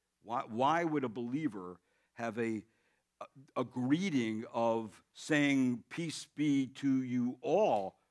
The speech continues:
who are in Christ"? Well, it is because peace is a gift from God for us to experience and to enjoy.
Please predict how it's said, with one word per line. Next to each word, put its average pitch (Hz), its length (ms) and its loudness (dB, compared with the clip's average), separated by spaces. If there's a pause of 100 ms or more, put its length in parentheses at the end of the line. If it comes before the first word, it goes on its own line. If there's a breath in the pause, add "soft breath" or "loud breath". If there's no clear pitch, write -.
who 131 140 0
are 110 160 2
in 104 80 -4
Christ"? 127 480 -4
Well, 135 420 2 (200 soft breath)
it 131 120 -2
is 127 140 -2
because 135 800 2 (500)
peace 156 320 0
is 123 160 -4
a 120 40 0
gift 143 360 -4 (1200)
from 170 380 0
God 123 400 4 (640)
for 143 180 -2
us 156 200 2
to 131 140 -2
experience 180 880 -2
and 139 160 -4
to 127 160 -8
enjoy. 101 480 -6